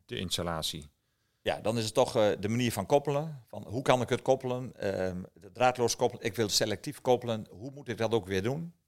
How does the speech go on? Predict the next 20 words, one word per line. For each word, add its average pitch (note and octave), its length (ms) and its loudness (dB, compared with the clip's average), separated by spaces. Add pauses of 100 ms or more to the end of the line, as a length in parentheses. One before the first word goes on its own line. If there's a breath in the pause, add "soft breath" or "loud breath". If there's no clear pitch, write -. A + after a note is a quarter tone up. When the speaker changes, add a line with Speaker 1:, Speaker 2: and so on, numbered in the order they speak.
(120)
Speaker 2:
Nou, E2+ 200 -4
dan G#2+ 80 -10
kunnen G#2+ 240 0
we F#2+ 60 0
gewoon G#2 240 0
telefonisch, G#2+ 640 0
eh, F#2+ 400 0
de G2 80 -6
mensen G#2 300 -2
eigenlijk A#2 300 -2
al G2+ 160 2
voor, G2 360 -2
eh, F#2 80 0 (160)
het - 180 -12
grootste A#2+ 320 0
deel, G2 320 0
eh, F#2 160 -2
op G2+ 120 0
weg B2 140 0
helpen. B2 420 -2